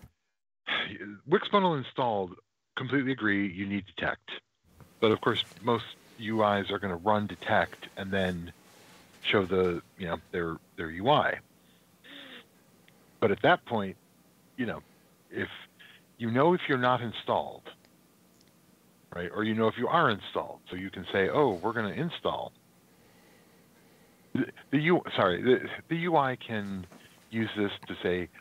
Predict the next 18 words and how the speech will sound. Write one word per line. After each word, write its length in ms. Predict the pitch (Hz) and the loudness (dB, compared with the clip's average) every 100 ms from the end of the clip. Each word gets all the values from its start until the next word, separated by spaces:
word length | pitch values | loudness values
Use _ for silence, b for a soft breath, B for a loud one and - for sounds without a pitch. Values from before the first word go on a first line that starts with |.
| _ | _
"We're 80 | 87 | -2
going 180 | 101 92 | 0 0
to 100 | - | 0
install," 680 | 143 156 - 131 123 120 110 | 0 0 2 4 6 4 2
or, 180 | 101 95 | -2 -2
"We're 60 | |
going 200 | 90 95 | 0 -2
to 80 | 90 - | -2 -6
upgrade." 420 | 92 - - - - _ _ _ _ _ - - _ _ _ - _ | -6 -6 -8 -8 -14 _ _ _ _ _ -20 -20 _ _ _ -20 _
Um, 500 | 87 87 80 78 78 - _ _ _ _ _ _ _ _ _ | -4 -2 -2 -6 -14 -18 _ _ _ _ _ _ _ _ _
you 80 | - | -6
know, 140 | 73 - _ | -6 -8 _
maintenance 400 | 104 139 131 - | 2 4 4 2
mode 260 | 110 98 92 | 4 4 2
is 60 | 90 | -2
its 160 | 90 | -4
own 200 | 92 82 | -2 -2
thing, 320 | 78 85 62 | -2 -2 -2